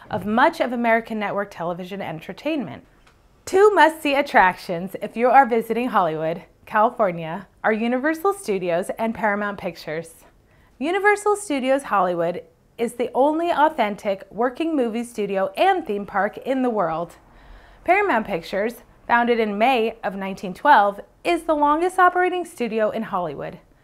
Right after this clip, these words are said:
The incredible list of productions that were shot at Paramount include The Godfather, Top Gun, Forrest Gump, Star Trek, and many, many more celebrated movies and T V series. And if you are lucky enough,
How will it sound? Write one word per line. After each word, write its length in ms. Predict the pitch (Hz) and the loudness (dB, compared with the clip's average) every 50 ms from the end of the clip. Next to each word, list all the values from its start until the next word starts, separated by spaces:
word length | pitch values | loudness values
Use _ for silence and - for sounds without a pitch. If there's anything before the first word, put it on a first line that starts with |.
| _ _ _ _ - - _ _ - | _ _ _ _ -20 -20 _ _ -6
The 80 | - 269 | -4 -4
incredible 520 | 269 254 - 294 330 349 381 359 381 370 | -4 -2 0 2 4 4 4 4 4 4
list 280 | 339 320 320 320 320 311 | 4 4 2 2 0 -2
of 100 | 277 - | -4 -2
productions 600 | - 277 240 226 220 220 - - 233 214 214 - | -2 0 2 2 2 0 -2 -6 -8 -6 -6 -4
that 120 | 214 185 | -4 -2
were 100 | 220 262 | -2 -4
shot 480 | 254 - - 214 180 180 170 170 - - _ | -4 -2 0 0 2 2 0 -2 -6 -10 _
at 200 | - 180 175 - | -10 -10 -10 -10
Paramount 580 | - - 240 233 240 254 262 262 254 - - - | -6 -4 -2 -2 0 -2 -2 -4 -4 -6 -8 -10
include 400 | 233 220 - - 240 233 233 185 | -10 -10 -8 -6 -6 -6 -4 -4
The 100 | 185 180 | -6 -6
Godfather, 920 | 180 - 175 175 185 180 - - 233 226 233 226 277 277 302 320 320 320 - - _ _ _ _ _ | -4 -2 -2 -2 -2 -2 0 2 2 4 4 2 2 2 2 0 0 -2 -8 -18 _ _ _ _ _
Top 300 | - 220 208 190 - - | -2 0 0 0 0 -2
Gun, 500 | - 196 185 190 196 220 240 285 277 - - _ _ _ _ _ | -4 -2 -2 0 0 -2 -2 -2 -4 -8 -14 _ _ _ _ _
Forrest 380 | - 269 311 339 359 349 349 - | 0 2 4 4 4 2 0 -4
Gump, 340 | - 254 240 240 240 240 - - _ _ _ | -2 0 0 0 -2 -4 -8 -16 _ _ _
Star 400 | _ - - - 220 208 208 214 | _ -8 0 2 4 4 4 2
Trek, 520 | 214 - - 254 247 254 254 254 - - _ _ _ | 0 0 2 2 4 4 2 0 -4 -16 _ _ _
and 200 | - 220 220 220 | -6 -4 -2 -2
many, 280 | 233 254 247 247 247 247 | -2 -2 -2 -2 -4 -4
many 340 | 233 226 226 226 226 226 233 | -2 -2 -2 0 0 -2 -2
more 460 | 233 220 208 190 190 196 185 185 170 | -2 -2 -2 0 0 0 0 -2 -4
celebrated 560 | - - 185 180 190 190 202 196 196 202 208 | -4 -4 -2 0 0 0 0 -2 -2 -2 -2
movies 420 | 202 185 175 165 165 180 190 190 - - | -4 -4 -6 -4 -6 -6 -8 -8 -10 -10
and 180 | - 196 196 | -10 -10 -8
T 140 | - - 254 | -8 -8 -8
V 220 | 226 190 196 196 190 | -8 -8 -8 -10 -12
series. 480 | 196 - 190 170 151 123 - - 160 - _ _ _ _ _ _ _ _ _ _ _ _ _ _ _ _ _ _ _ _ _ _ _ - | -10 -10 -8 -8 -8 -8 -10 -14 -16 -18 _ _ _ _ _ _ _ _ _ _ _ _ _ _ _ _ _ _ _ _ _ _ _ -8
And 160 | - 269 285 | -4 -2 0
if 160 | 330 349 339 | 0 0 0
you 120 | - 370 392 | 2 6 8
are 220 | 415 440 440 320 | 10 10 10 10
lucky 320 | 226 185 185 185 - 202 185 | 8 4 2 0 -2 -6 -4
enough, 360 | 180 185 175 175 202 233 | -2 -2 0 0 0 -2